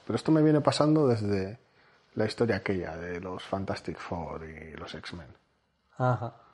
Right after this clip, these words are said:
Speaker 1: Eh,
Speaker 2: Ajá.
Speaker 1: no, no sé qué pasa con el trazo de Terry Dodson desde entonces, que me llama la atención, o de las tintas de Rachel, vaya. No, no sé por qué será,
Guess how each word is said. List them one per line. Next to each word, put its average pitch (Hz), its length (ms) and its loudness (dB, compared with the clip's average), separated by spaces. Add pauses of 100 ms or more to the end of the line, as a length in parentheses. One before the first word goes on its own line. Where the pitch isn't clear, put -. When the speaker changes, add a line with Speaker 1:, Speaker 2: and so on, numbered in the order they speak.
(420)
Speaker 1:
Eh, 117 40 2
Speaker 2:
Ajá. 110 200 0
Speaker 1:
no, 131 180 4 (140)
no 135 160 4
sé 127 160 2
qué 120 100 4
pasa 120 340 2
con 117 140 0
el 110 160 0
trazo 117 500 2
de 110 140 2
Terry 113 240 0
Dodson 165 360 2
desde 156 180 4
entonces, 165 360 4
que - 120 0
me 120 100 2
llama 110 220 2
la 107 60 0
atención, 98 340 -2
o 92 80 -2
de 92 100 -2
las 80 220 -6
tintas 90 320 -6
de 90 100 -6
Rachel, 107 420 -4
vaya. 85 280 -12 (560)
No, 82 180 -14
no 82 160 -12
sé - 140 -8
por 85 220 -10
qué 101 100 -10
será, - 240 -8